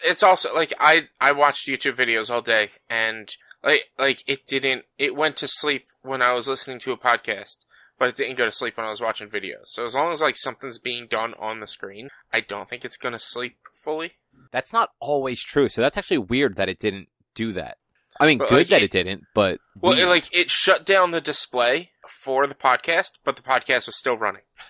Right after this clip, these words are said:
Speaker 2: So that's not going to sleep then. So
Speaker 1: Yeah.
Speaker 2: computers will turn your s-, so there's two settings in, in that personalization for power settings. Uh, it's turn off your display and then go to sleep, and there's usually, like, a ten or so minute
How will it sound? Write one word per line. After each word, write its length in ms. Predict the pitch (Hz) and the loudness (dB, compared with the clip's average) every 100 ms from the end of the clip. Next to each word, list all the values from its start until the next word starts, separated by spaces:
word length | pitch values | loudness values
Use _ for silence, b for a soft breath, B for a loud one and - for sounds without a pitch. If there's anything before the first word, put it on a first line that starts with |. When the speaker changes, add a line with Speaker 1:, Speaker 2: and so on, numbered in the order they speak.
| - | 0
Speaker 2:
So 160 | 160 | 6
that's 220 | 143 147 | 8 6
not 240 | 170 147 - | 4 2 4
going 200 | 147 131 | 4 4
to 60 | 110 | 0
sleep 340 | - 127 104 | -2 -2 -2
then. 220 | 107 92 | -4 -4
So 240 | - 123 110 | -2 0 2
Speaker 1:
Yeah. 120 | 117 | 2
Speaker 2:
computers 500 | 95 - 135 143 117 | 0 2 4 4 6
will 140 | 139 | 4
turn 300 | - - 135 | 4 2 2
your 120 | 135 | 2
s-, 220 | 127 - - b b | 0 -2 -8 b b
so 100 | - | 0
there's 160 | 135 - | 2 2
two 220 | - 165 | 2 2
settings 420 | - 147 135 104 | 6 6 4 2
in, 140 | 101 101 | -4 -6
in 120 | 107 | -6
that 160 | 104 - | -4 -4
personalization 640 | 110 - 104 104 104 117 | -4 -4 -2 -2 -2 -6
for 80 | - | -10
power 260 | - 95 101 | -2 0 0
settings. 480 | - 135 160 - - _ - | 0 0 -2 -10 -18 _ 2
Uh, 180 | 117 104 - | 4 6 4
it's 240 | 110 - | 0 -2
turn 260 | - - 131 | -4 2 4
off 160 | 131 | 4
your 80 | 143 | 2
display 640 | 113 - - 160 131 127 | 0 0 4 6 6 2
and 140 | - 107 | -2 -4
then 120 | 101 | -2
go 140 | 104 104 | 2 2
to 80 | |
sleep, 320 | - - 113 107 | 2 -2 -2 -4
and 140 | 104 | -2
there's 260 | 98 92 98 | -2 -2 2
usually, 320 | 117 110 120 | 2 2 0
like, 140 | 104 | -2
a 60 | 101 | -6
ten 260 | - 104 | -6 -4
or 80 | 104 | -4
so 180 | - 107 | -2 -4
minute 280 | 101 101 | -4 -8